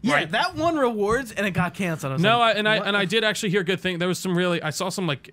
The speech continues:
Speaker 2: really cool concept designs and creature designs out of it, and I thought it looked
Speaker 1: Yeah.
Speaker 2: pretty interesting. It's all about, like, the Cthulhu stuff, right?
Speaker 1: Yeah.
Speaker 2: Yeah, yeah.
Speaker 1: Yeah, that's Lovecraft.
Speaker 2: Lovecraft, uh,
Speaker 1: Yeah.
Speaker 2: yeah, yeah.
Speaker 1: So Misha Green, there's no, there's no role for her yet. She's involved in the project, no role.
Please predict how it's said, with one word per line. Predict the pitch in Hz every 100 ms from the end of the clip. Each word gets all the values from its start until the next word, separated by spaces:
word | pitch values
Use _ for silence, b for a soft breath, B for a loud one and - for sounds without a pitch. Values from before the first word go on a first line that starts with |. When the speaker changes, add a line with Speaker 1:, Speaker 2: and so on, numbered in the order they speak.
| 147
Speaker 2:
really | 160 156
cool | - 156
concept | 131 147 139 151 131
designs | 131 143 127
and | 123
creature | - 143 139
designs | 123 127 123
out | 123 123
of |
it, | 123
and | 123
I | 127
thought | 165
it | 139
looked | 131
Speaker 1:
Yeah. | 147
Speaker 2:
pretty | 139 135
interesting. | - -
It's | 139
all | 190
about, | 156
like, | 139 131
the |
Cthulhu | 117 123 147 165 117
stuff, | - 113 - -
right? | 135 165
Speaker 1:
Yeah. |
Speaker 2:
Yeah, | 160 151 127
yeah. | 160
Speaker 1:
Yeah, | 147 -
that's | 156 175 170
Lovecraft. | 151 156 143 165 180
Speaker 2:
Lovecraft, | 190 156 123 160
uh, | 180
Speaker 1:
Yeah. | 214
Speaker 2:
yeah, | 156 - B B
yeah. | 135
Speaker 1:
So | 233 214 196 190 180 - -
Misha | 202 208 - 202
Green, | 196 196 190
there's | 165 151
no, | 185 185 190 175 165
there's | 160 165
no | 185 185
role | 151 156 156
for | 151 170
her | 170
yet. | 165 160 - _
She's | - 196 170
involved | 165 175 190
in | 185
the | 180
project, | 180 175 175 170
no | 147
role. | 127 117 113